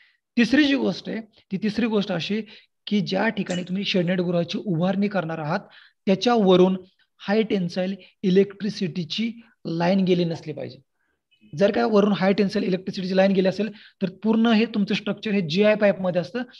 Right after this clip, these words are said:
त्या ठिकाणी तुम्हाला लोखंडाच्या जीआय लोखंडाचं आणि वरून इलेक्ट्रिसिटी, त्यामुळे तुम्हाला shock बसून आतमध्ये जीवितहानी होऊ शकते.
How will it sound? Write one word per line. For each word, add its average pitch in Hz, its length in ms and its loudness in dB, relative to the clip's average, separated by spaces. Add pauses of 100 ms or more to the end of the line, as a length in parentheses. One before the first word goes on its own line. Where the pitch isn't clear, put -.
(260)
त्या 208 100 4
ठिकाणी 196 240 2
तुम्हाला 190 240 2
लोखंडाच्या 190 560 2 (320)
जीआय 196 360 2 (240)
लोखंडाचं 196 520 2
आणि 196 100 2
वरून 196 260 2
इलेक्ट्रिसिटी, 190 420 -4
त्यामुळे 190 200 -6
तुम्हाला 196 200 -4
shock 202 240 -2
बसून 190 320 -4 (300)
आतमध्ये 190 460 -2
जीवितहानी 175 480 -4
होऊ 165 280 -4
शकते. 147 420 -10